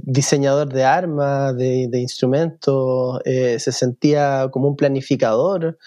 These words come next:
eh, como un constructor, como un inventor. Ah, hizo las primeras radiografías como del cuerpo humano, pero en base solo a,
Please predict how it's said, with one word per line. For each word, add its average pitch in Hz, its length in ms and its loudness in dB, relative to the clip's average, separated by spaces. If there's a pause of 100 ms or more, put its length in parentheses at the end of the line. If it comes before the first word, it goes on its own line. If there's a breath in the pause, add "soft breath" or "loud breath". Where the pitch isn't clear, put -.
(340 loud breath)
eh, 139 220 2
como 139 200 0
un 147 60 0
constructor, 160 920 -2 (280)
como 147 200 4
un 151 80 2
inventor. 147 760 0 (800 loud breath)
Ah, 120 960 0 (260)
hizo 180 360 2
las 160 160 0
primeras 156 760 0
radiografías 143 1080 0 (640 loud breath)
como 135 260 2
del 127 120 -2
cuerpo 147 260 0
humano, 156 280 2
pero 139 140 0
en 131 140 -4
base 147 340 -2
solo 151 360 0
a, 117 420 -4